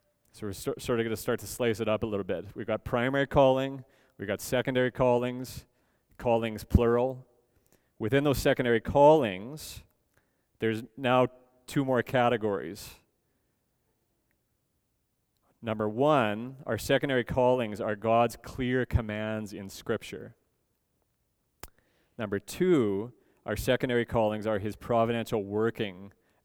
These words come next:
out of our circumstances. So we could think of our vocations, our jobs,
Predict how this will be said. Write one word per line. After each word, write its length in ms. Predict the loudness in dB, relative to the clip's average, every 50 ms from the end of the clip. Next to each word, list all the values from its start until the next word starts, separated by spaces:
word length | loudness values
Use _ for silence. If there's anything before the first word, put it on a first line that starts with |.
| _
out 300 | 2 4 4 4 2 0
of 120 | -2 -2 -2
our 120 | -2 -2
circumstances. 960 | -4 -4 -4 -6 -6 -6 -8 -12 -10 -10 -10 -10 -10 -12 -12 -12 -12 -12 -10
So 100 | -10 -8
we 80 | -8
could 160 | -6 -8 -6 -4
think 180 | -4 -2 -2
of 180 | -4 -4 -2 -2
our 300 | -2 -2 -2 -4 -6 -8 _ _ _ _ _ _ _ _ -4
vocations, 600 | -4 -2 -2 -2 -2 -2 -2 -4 -6 -10 -8 -8
our 120 | -8 -8
jobs, 720 | -6 -6 -4 -4 -4 -4 -6 -8 -10 -14 -16 -18 -18 -20